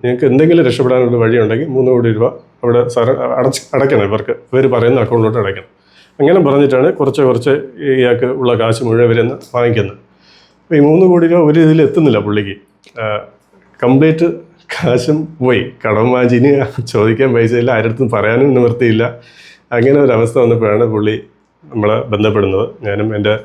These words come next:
കൂടെയുള്ള അഡ്വക്കേറ്റ്, ഏഹ്, തോമസ് ജോൺ പറഞ്ഞിട്ടുണ്ട്. അപ്പോൾ ഞങ്ങൾ രണ്ടുപേരും നേരത്തെ പുള്ളിക്ക് പരിചയമുണ്ട്. അപ്പോൾ അങ്ങനെ നമ്മളെ വിളിച്ചു. വിളിച്ച് പറഞ്ഞപ്പോൾ തന്നെ ആ സമയം പുള്ളി തമിഴ്നാടായിരുന്നു. ഏഹ്, പുള്ളി,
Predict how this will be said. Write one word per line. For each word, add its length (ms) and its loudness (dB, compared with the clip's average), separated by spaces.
കൂടെയുള്ള 280 2
അഡ്വക്കേറ്റ്, 420 0
ഏഹ്, 380 -10
തോമസ് 300 -2
ജോൺ 180 -4
പറഞ്ഞിട്ടുണ്ട്. 280 -8
അപ്പോൾ 180 -4
ഞങ്ങൾ 160 2
രണ്ടുപേരും 560 -2
നേരത്തെ 280 0
പുള്ളിക്ക് 380 0
പരിചയമുണ്ട്. 420 2
അപ്പോൾ 120 -4
അങ്ങനെ 220 0
നമ്മളെ 240 0
വിളിച്ചു. 240 -2
വിളിച്ച് 520 -8
പറഞ്ഞപ്പോൾ 500 2
തന്നെ 200 -2
ആ 60 0
സമയം 240 2
പുള്ളി 180 -2
തമിഴ്നാടായിരുന്നു. 640 0
ഏഹ്, 140 -8
പുള്ളി, 200 -16